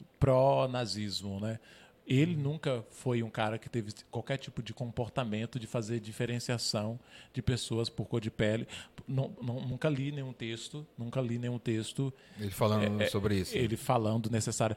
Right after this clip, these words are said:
Speaker 2: Promovendo
Speaker 1: Quando,
Speaker 2: isso, né?
Speaker 1: quando Nietzsche usa, é, o termo escravo, é, na, nos textos dele, existe todo um contexto muito claro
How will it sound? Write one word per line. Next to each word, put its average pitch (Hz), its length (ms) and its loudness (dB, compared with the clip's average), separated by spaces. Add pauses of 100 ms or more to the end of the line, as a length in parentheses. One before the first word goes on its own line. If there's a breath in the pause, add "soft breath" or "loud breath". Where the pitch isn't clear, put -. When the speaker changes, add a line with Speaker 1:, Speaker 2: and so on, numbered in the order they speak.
Speaker 2:
Promovendo 185 540 12
Speaker 1:
Quando, 175 100 8
Speaker 2:
isso, 90 120 0
né? - 40 -12
Speaker 1:
quando 202 240 8
Nietzsche 165 420 4
usa, 113 640 8 (720)
é, 110 240 8
o 135 120 10
termo 135 420 6
escravo, 110 1120 4
é, 98 540 -2 (120)
na, 98 560 0 (300)
nos - 240 0
textos 131 640 2
dele, 120 460 4 (240 soft breath)
existe 147 340 4
todo 180 220 4
um 190 40 0
contexto 160 460 2
muito 170 380 -2 (160)
claro 127 600 8